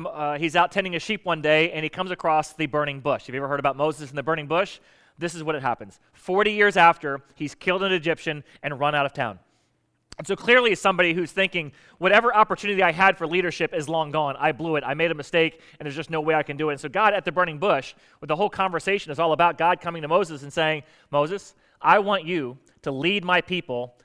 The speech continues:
out of Egypt." Wow. The very thing that Moses, from the earliest of time, felt that as if that was his role, opportunity that God was calling him to do, and took one stab at it and failed at it,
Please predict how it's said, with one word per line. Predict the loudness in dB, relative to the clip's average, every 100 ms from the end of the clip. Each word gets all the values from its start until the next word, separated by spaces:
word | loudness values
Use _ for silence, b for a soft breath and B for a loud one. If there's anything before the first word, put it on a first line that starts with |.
| b
out | 4 4
of | 2
Egypt." | -4 -8 -16 _ _ _ _ _ _ _ _ _
Wow. | 0 0 -2 _ _ _ _ _
The | -2
very | 4 6
thing | 4 2 2
that | 0
Moses, | 4 6 6 2 -6
from | -2 -2 -2 -8
the | 0
earliest | 2 4 2 0
of | -6
time, | -2 0 -2 -8 b
felt | -2 4 4 4
that | -2
as | 0
if | 0 4
that | 2 4
was | -2
his | -2 -4
role, | 2 4 6
opportunity | 4 2 0 -6 -4
that | -2
God | 2 0
was | 0
calling | -4 -4
him | -4
to | -2
do, | 2 2 -2 B B
and | -6
took | -6
one | -2 -4 -2
stab | 4 6 6
at | 6
it | 4
and | -4
failed | 2 4 6
at | 4
it, | 2